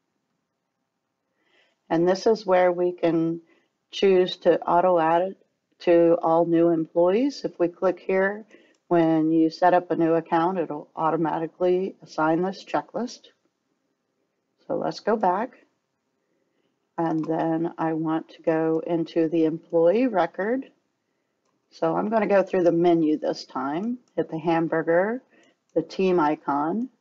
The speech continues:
my team, employee information, and I'm going to assign this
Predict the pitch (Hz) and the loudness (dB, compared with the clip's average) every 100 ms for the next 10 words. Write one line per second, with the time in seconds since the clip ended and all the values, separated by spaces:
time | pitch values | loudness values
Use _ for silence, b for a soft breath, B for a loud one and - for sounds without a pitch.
0 | _ 170 160 170 - 160 147 165 220 233 | _ -4 -2 -4 -4 -2 -2 -4 -6 -10
1 | _ _ _ - 165 - 160 165 202 202 | _ _ _ -4 -4 0 0 2 0 -2
2 | 247 233 160 - 208 254 - _ _ _ | -4 -2 -2 -4 -8 -8 -12 _ _ _
3 | b b b b b 170 165 165 160 165 | b b b b b 0 2 2 0 -2
4 | 165 156 156 160 - 160 160 170 160 165 | -4 -4 -2 -2 -2 -2 -2 -2 0 0
5 | 160 170 | 0 -4